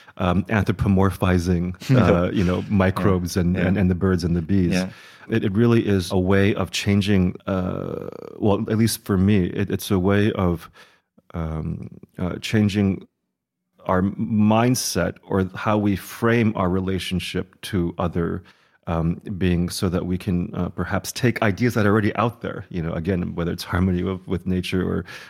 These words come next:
Speaker 1: or, or, or, or, or, um, or just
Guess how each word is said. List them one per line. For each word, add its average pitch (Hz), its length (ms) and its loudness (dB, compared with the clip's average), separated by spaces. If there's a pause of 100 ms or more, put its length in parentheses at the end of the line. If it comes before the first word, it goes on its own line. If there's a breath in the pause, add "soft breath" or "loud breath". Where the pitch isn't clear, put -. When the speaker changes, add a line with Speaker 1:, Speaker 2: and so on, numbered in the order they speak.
(120 loud breath)
Speaker 1:
or, 80 260 -2 (240)
or, 82 160 -2
or, 82 300 -2
or, 87 260 -4 (180)
or, 82 400 -4 (100)
um, 85 540 -6
or 82 160 -8
just 82 260 -6